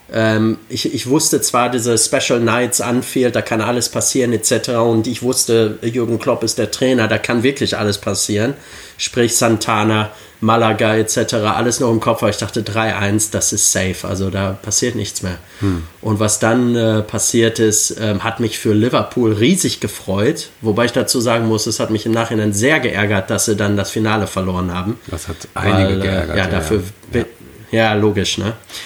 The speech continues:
Speaker 1: Ähm, auf der anderen Seite, ähm, muss man auch sagen, Jürgen Klopp hat eigentlich immer gleich angefangen bei Vereinen und hat immer einen gleichen, ähm, Stück für Stück, äh, Fortschritt gemacht. Hätten die die Europa League im ersten Jahr gewonnen,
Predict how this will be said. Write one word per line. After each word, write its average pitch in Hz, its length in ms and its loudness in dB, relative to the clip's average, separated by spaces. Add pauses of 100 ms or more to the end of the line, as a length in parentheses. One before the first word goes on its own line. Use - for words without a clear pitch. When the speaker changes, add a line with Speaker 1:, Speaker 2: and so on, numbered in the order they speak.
(380)
Speaker 1:
Ähm, 107 640 2 (760)
auf 135 160 -2
der 151 160 0
anderen 151 280 4
Seite, 147 280 4 (140)
ähm, 123 360 2 (160)
muss 139 340 0
man 139 160 4
auch 123 100 2
sagen, 127 300 0
Jürgen 127 260 2
Klopp - 240 -2
hat 127 180 0
eigentlich 127 400 2
immer 143 220 2
gleich 120 380 0
angefangen 104 500 0
bei 98 140 2
Vereinen 98 420 -2
und 104 140 -2
hat 117 100 -2
immer 120 160 0
einen 117 240 2
gleichen, 117 580 2
ähm, 110 200 0 (260)
Stück - 320 -2
für 131 160 2
Stück, - 460 0
äh, 117 80 -4
Fortschritt - 520 -2
gemacht. 98 360 -4
Hätten 117 240 -2
die 117 80 0
die 117 100 0
Europa 117 380 2
League 120 200 0
im 117 120 0
ersten 117 340 0
Jahr 117 220 2
gewonnen, 117 420 2